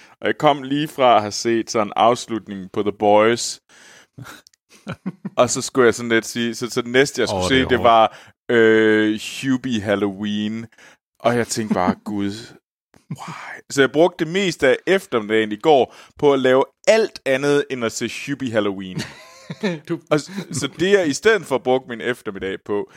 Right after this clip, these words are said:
Speaker 1: det var at se, hvad hedder det, videoer, som jeg, <laughs> fordi jeg, øh, begyndte at se en ny, øh, YouTube-kanal, der handler om, øh,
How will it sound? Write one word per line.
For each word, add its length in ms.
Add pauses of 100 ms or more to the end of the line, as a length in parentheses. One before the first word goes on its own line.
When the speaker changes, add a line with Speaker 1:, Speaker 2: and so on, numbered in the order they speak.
(220)
Speaker 1:
det 100
var 260 (100)
at 140
se, 320
hvad 120
hedder 260
det, 260
videoer, 460
som 140
jeg, 260 (400)
<laughs> 420
fordi 220
jeg, 340
øh, 220 (320)
begyndte 200
at 60
se 140
en 120
ny, 260
øh, 560 (760)
YouTube-kanal, 840
der 80
handler 300
om, 460
øh, 240